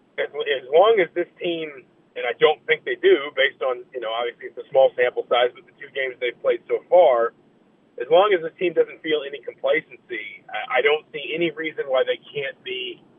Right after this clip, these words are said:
in that mix again to win the Big Ten, to be one of the favorites to win the Big Ten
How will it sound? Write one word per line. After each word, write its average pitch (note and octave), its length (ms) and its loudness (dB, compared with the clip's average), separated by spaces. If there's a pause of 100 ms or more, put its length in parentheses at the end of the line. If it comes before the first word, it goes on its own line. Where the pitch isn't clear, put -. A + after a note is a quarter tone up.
(760)
in D3+ 240 -4
that C#3+ 320 2
mix C#3 240 -4 (160)
again B2+ 560 0
to A2+ 80 -18
win C3+ 160 -2
the C3+ 80 -12
Big C3 320 -4
Ten, A#2 320 -2 (480)
to - 80 -20
be C3+ 80 -8
one C#3 180 -2
of C#3 60 -2
the C3+ 160 -8
favorites C#3+ 400 2
to - 20 -12
win C3 140 -6
the B2 80 -8
Big B2 180 -2
Ten B2 140 -10